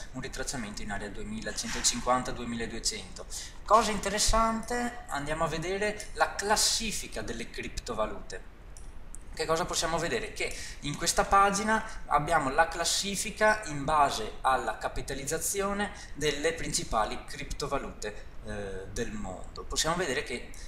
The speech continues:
in prima posizione c'è Bitcoin, successivamente Ethereum e tutte queste qui. Vediamo che oggi sono praticamente quasi tutte in negativo.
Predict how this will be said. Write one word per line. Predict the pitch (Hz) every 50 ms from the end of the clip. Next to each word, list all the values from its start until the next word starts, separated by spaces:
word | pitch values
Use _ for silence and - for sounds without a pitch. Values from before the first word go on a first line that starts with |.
| - - - - - - - - - - - - - -
in | - 131 131 120
prima | - 147 143 139
posizione | 139 - - - - 156 - 120 120 127
c'è | 123 - 117
Bitcoin, | 110 113 - - - - - - 110 101 95 95 95 104 123 151 - - - - - - - - - - - - - - - - -
successivamente | - - - 196 190 - - 160 - - - 175 175 143 117 107 98 - 117 - -
Ethereum | 156 156 - 120 107 95 95 95 110 120 135 143 139
e | - 160 151 -
tutte | - - - - - 139 - -
queste | 120 110 - - 120 -
qui. | - - - - - - - -
Vediamo | 190 185 185 185 208 226 233 - - -
che | - 160 139 - - - - -
oggi | 151 160 170 160 147 143 185 202 196
sono | - - - 139 131 139 139 131 -
praticamente | - - 131 - - - 170 135 117 131 143 -
quasi | - 151 165 170 175 185 -
tutte | - 139 117 - - 170 156 - -
in | 147 139 135 131
negativo. | 123 123 117 135 127 - - - 87 - - 90 90 -